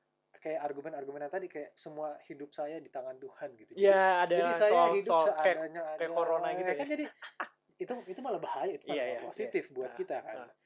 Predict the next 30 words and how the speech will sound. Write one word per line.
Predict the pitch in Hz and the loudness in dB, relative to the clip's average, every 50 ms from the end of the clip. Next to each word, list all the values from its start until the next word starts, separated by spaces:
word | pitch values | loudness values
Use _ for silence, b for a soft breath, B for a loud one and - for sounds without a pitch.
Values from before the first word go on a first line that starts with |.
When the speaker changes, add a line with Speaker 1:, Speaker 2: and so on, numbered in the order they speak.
| _ _ _ | _ _ _
Speaker 1:
Nah, | - 160 | -12 -12
itu | 170 - 240 185 - _ _ _ _ _ _ _ _ - | -10 -8 -8 -10 -10 _ _ _ _ _ _ _ _ -8
lu | 180 214 196 | -6 -6 -6
gimana | 151 143 135 143 147 175 | -6 -8 -10 -8 -10 -10
cara, | 175 - 151 135 127 127 120 - _ _ | -12 -10 -10 -8 -8 -8 -12 -14 _ _
misalnya | 147 139 - 156 151 170 160 | -20 -12 -12 -10 -8 -8 -8
lu | 143 139 127 | -8 -8 -10
sekarang, | - - 120 120 120 123 127 | -10 -12 -12 -10 -10 -12 -14
gimana | 120 113 113 131 135 139 | -16 -18 -18 -18 -18 -18
Speaker 2:
Hmm. | 151 | -16
Speaker 1:
caranya | 123 117 117 113 113 117 123 120 | -16 -16 -16 -16 -18 -18 -18 -16
lu | 120 123 131 127 127 _ | -14 -12 -12 -14 -16 _
mengcounter | _ 120 117 _ - 123 127 123 - 135 123 | _ -20 -20 _ -12 -10 -10 -10 -14 -16 -16
dilema | 123 123 117 113 113 110 113 113 | -16 -16 -16 -18 -18 -20 -20 -20
itu? | 110 _ _ 113 | _ _ _ -20
Kayak, | - - 117 117 127 - _ | -20 -20 -20 -20 -20 -20 _
Speaker 2:
Hmm. | _ 139 135 131 b b b b b _ _ | _ -20 -20 -20 b b b b b _ _
Speaker 1:
kalau | - 143 131 123 123 | -14 -12 -12 -12 -12
lu | 120 123 | -12 -14
ketuhanan | - - - - 135 139 123 123 123 | -16 -18 -20 -18 -18 -18 -18 -18 -14
banget, | 120 123 143 147 - 139 | -10 -10 -10 -10 -10 -16
tiba-tiba, | 123 120 117 117 117 _ 139 123 113 - - | -18 -16 -16 -16 -16 _ -18 -18 -18 -20 -20
tiba-tiba | _ 131 120 110 - 123 120 117 | _ -20 -20 -18 -18 -18 -16 -16
lu | 117 117 | -16 -16
balik | 117 113 110 110 _ | -16 -16 -18 -20 _
ke | - 113 113 117 _ _ | -20 -20 -20 -20 _ _
manusia | 117 107 110 - - 170 170 | -20 _ -20 -16 -12 -12 -8
kah? | - 190 170 | -8 -8 -8
Atau | 135 135 135 | -8 -10 -16
Speaker 2:
Hmm. | - 135 | -20 -20